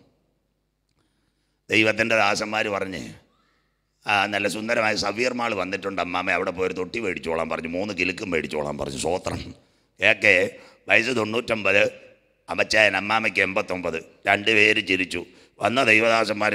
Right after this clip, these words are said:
നേരെ അടുത്ത പട്ടണത്തിലേക്ക് പോയി. കാര്യമൊന്നും അറിഞ്ഞില്ല, ഇവരും മിണ്ടിയില്ല. ഇതാ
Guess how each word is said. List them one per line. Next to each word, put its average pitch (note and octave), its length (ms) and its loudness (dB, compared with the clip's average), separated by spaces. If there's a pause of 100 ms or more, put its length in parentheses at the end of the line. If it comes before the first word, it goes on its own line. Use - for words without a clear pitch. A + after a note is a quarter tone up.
(100)
നേരെ G2+ 320 4
അടുത്ത F#2+ 200 -2 (120)
പട്ടണത്തിലേക്ക് F#2+ 580 0
പോയി. D#2 280 -4 (720)
കാര്യമൊന്നും A2+ 640 4
അറിഞ്ഞില്ല, F#2 480 0 (280)
ഇവരും F#2+ 280 -4
മിണ്ടിയില്ല. F2 420 0 (560)
ഇതാ A2 300 2